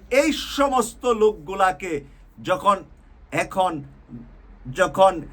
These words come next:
কঠিন কঠিনভাবে জিজ্ঞাসাবাদ করা হবে, আমরা আশা করি দেশবাসী নতুনভাবে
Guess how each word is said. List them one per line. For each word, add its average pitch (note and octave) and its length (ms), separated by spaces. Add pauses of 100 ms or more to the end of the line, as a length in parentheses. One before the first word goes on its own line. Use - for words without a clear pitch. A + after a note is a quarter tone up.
(260)
কঠিন B3+ 560
কঠিনভাবে G3+ 1400 (380)
জিজ্ঞাসাবাদ A3+ 720 (120)
করা G3+ 240
হবে, F#3 400 (220)
আমরা G3 280
আশা E3+ 320
করি G3+ 280
দেশবাসী F3 840 (300)
নতুনভাবে G3+ 920